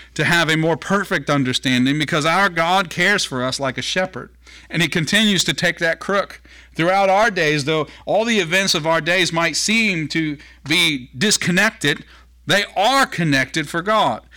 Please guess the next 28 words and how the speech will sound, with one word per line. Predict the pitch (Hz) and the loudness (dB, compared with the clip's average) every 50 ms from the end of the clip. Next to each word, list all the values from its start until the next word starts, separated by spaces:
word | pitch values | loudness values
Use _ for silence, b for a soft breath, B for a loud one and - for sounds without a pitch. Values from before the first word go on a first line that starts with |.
| B B B | B B B
And | - 131 | -2 0
he | 139 143 | 0 0
continues | 135 170 175 160 - 190 208 202 175 151 143 143 127 117 - | 0 -2 -4 -2 0 0 2 2 2 2 2 0 0 -4 -4
to | - 135 | -4 -4
guide | 120 110 131 143 170 180 175 147 | -2 0 2 2 2 2 2 2
us | 131 - - - - - | 0 0 -2 -4 -4 -4
and | 117 107 - - | -4 -6 -8 -8
to | 123 123 123 - - | -8 -8 -8 -8 -6
direct | 135 127 123 135 156 180 185 - - 139 | -2 0 2 2 2 2 0 -2 -4 -6
us | 135 - - 123 - | -6 -6 -6 -8 -8
and | - 131 120 117 | -8 -8 -6 -6
to | - 120 113 - B B B B B | -4 -4 -4 -6 B B B B B
move | 110 120 147 170 196 214 202 151 139 | 0 2 4 4 4 4 2 2 2
us | 143 127 123 123 - | 2 2 2 0 -2
according | 127 - - 165 180 180 165 151 139 135 | -4 -4 -4 -2 0 2 2 2 2 0
to | - 147 139 | 0 0 0
his | 139 131 127 | 0 0 0
will. | 135 160 185 180 160 139 - - - B B B B _ - - - - B B B B B B B B B B B B B B B B B | -2 -2 0 0 0 0 -2 -6 -14 B B B B _ -20 -20 -20 -20 B B B B B B B B B B B B B B B B B
Here's | - - 202 233 254 254 240 190 | -2 0 2 4 4 4 2 2
the | 160 202 | 0 -4
payment | - - - 202 202 185 135 104 98 - - - | -4 -2 0 0 2 2 2 0 0 -4 -10 -8
or | - 120 123 | -4 -2 -2
the | 117 123 123 | 0 0 -2
scheme | - - - 190 180 160 131 123 127 | -2 -2 -2 -2 0 0 2 2 0
that's | 127 127 123 | 0 -2 -2
suggested | - - 127 120 135 143 139 - 151 139 | -2 -4 -2 -2 0 0 -2 -2 -4 -4
by | 123 123 123 | -2 -2 -2
Jacob. | 123 120 127 110 92 - - | 0 0 0 0 0 -4 -8